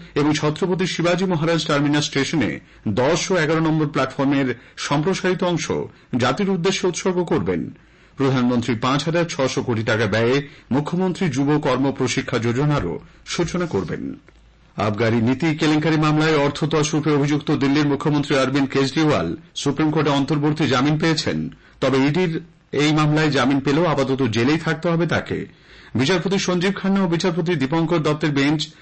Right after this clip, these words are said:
আজ কেজরিওয়ালের অন্তর্বর্তী জামিন মঞ্জুর করে অর্থ পাচার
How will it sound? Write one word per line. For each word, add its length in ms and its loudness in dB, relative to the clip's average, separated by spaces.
আজ 180 0
কেজরিওয়ালের 560 2
অন্তর্বর্তী 560 0
জামিন 280 2
মঞ্জুর 400 0
করে 180 0
অর্থ 300 0
পাচার 300 0